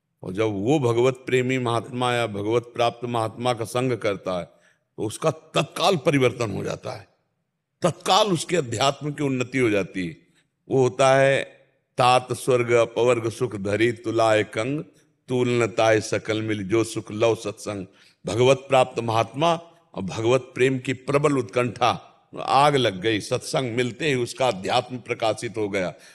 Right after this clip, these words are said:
और एक होता है, "जब बहुकाल करी सत्संगा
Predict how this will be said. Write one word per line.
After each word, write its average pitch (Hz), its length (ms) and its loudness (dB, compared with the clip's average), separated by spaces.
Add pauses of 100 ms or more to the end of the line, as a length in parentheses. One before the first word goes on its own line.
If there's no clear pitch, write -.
(200)
और 135 160 6
एक 143 220 6
होता 131 400 4
है, 127 540 -2
"जब 143 340 2
बहुकाल 127 680 2
करी 120 380 0
सत्संगा 104 800 -4